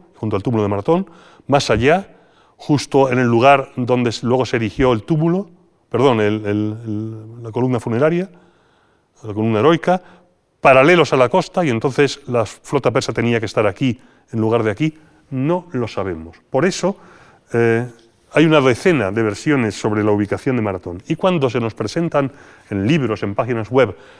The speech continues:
planos tan bonitos como este, son pura y simplemente especulativos, invenciones.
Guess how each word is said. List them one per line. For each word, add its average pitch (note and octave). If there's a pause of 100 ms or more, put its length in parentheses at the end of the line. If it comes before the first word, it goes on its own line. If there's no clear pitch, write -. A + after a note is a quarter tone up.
(260)
planos C#3+
tan A#2
bonitos C3
como B2
este, C3 (340)
son E3
pura G3
y A#2+
simplemente C#3+
especulativos, A#2+ (120)
invenciones. A2